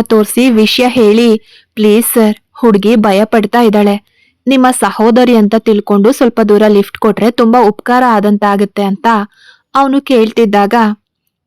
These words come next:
ಅವರು ತನ್ನ ತಂದೆ ಅಂತೆ ಕಂಡ್ರು ಪರಿಗೆ. ಕಳ್ದ್ ಹೋಗಿರೋ ತನ್ನ ತಂದೆ ನೆನಪಾದ್ರು. "ಅವ್ರೇನಾದ್ರೂ ಇದ್ದಿದ್ರೆ ನನ್ಗೆ ಇಂತಹ ಪರಿಸ್ಥಿತಿ ಬರ್ತಿತ್ತಾ?"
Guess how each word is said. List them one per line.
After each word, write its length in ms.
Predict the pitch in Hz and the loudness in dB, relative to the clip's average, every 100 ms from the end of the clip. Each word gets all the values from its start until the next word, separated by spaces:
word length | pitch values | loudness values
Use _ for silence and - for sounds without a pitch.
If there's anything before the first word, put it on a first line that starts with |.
| _ _ _ - | _ _ _ -2
ಅವರು 360 | 262 254 254 240 _ _ | 0 0 -2 -8 _ _
ತನ್ನ 160 | 262 254 | -2 -2
ತಂದೆ 480 | 240 220 208 208 240 | -2 -2 0 2 2
ಅಂತೆ 240 | 220 214 | 2 0
ಕಂಡ್ರು 380 | 208 208 196 240 | -2 -2 0 0
ಪರಿಗೆ. 540 | 240 214 208 202 202 _ _ _ _ _ - | 0 0 0 -2 -8 _ _ _ _ _ -4
ಕಳ್ದ್ 340 | 233 226 233 | 0 0 -2
ಹೋಗಿರೋ 440 | 254 226 214 208 | -2 0 0 0
ತನ್ನ 200 | 233 247 233 | 0 0 0
ತಂದೆ 360 | 220 202 208 | -2 -2 0
ನೆನಪಾದ್ರು. 720 | 233 214 208 214 202 208 208 _ _ _ _ _ - | 2 0 0 -2 -2 -4 -10 _ _ _ _ _ -2
"ಅವ್ರೇನಾದ್ರೂ 640 | 226 214 190 196 240 269 | 0 2 2 2 0 0
ಇದ್ದಿದ್ರೆ 680 | 269 208 240 220 254 233 _ | 0 0 0 0 0 -2 _
ನನ್ಗೆ 340 | - 262 247 247 | -6 -4 0 0
ಇಂತಹ 280 | 214 214 233 | 0 0 -4
ಪರಿಸ್ಥಿತಿ 500 | - 220 220 214 233 | -2 -4 -2 -2 -2
ಬರ್ತಿತ್ತಾ?" 720 | 208 208 - 233 - 208 | 0 -2 -2 -4 -2 -4